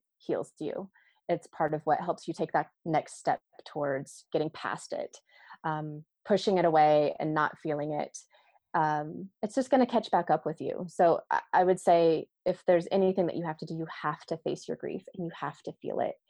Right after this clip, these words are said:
Um, and, and in the middle of that dark, dark time when you're hurting, you, you, you do know that that kind of pain will always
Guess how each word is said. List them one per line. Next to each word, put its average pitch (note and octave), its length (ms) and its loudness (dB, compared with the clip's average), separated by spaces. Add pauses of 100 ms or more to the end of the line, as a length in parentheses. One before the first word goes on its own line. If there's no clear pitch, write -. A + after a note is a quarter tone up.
(460)
Um, D#3+ 460 -8 (320)
and, E3 300 2
and E3+ 280 0 (400)
in G3+ 160 6
the F#3+ 60 6
middle E3 360 6
of D3+ 200 0
that C3+ 200 0 (120)
dark, D3+ 260 0
dark - 260 -4
time D3+ 240 -6
when D#3 140 -6
you're D3+ 100 -6
hurting, D3+ 380 -4
you, E3 140 -8 (140)
you, - 120 -12 (160)
you - 520 -16 (140)
do A3 160 4
know E3+ 380 6
that E3 240 0 (380)
that - 180 2
kind F3 220 -2
of D#3+ 120 -2
pain E3 440 -2 (480)
will E3 180 2
always D3+ 440 0